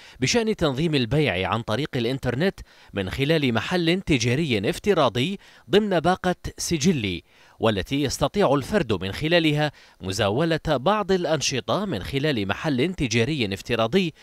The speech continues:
دون الحاجة إلى تسجيل المنشأة على عنوان مكتب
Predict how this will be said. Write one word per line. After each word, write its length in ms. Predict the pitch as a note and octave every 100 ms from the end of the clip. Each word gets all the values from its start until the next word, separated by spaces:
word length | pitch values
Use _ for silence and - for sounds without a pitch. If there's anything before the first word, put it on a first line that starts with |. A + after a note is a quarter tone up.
| - - B2
دون 260 | A3+ G#3+
الحاجة 540 | F3 - G#3 G3+ B2+ -
إلى 320 | G#2+ F#2+ G2+
تسجيل 400 | - B2 A#2 D3+
المنشأة 600 | B2 A#2 F#3+ - D#3 D3+ - - -
على 260 | - D3+ G3+
عنوان 640 | F3+ E3 D3 E3+ E3 C#3+
مكتب 520 | C#3+ - D3+ C3 C3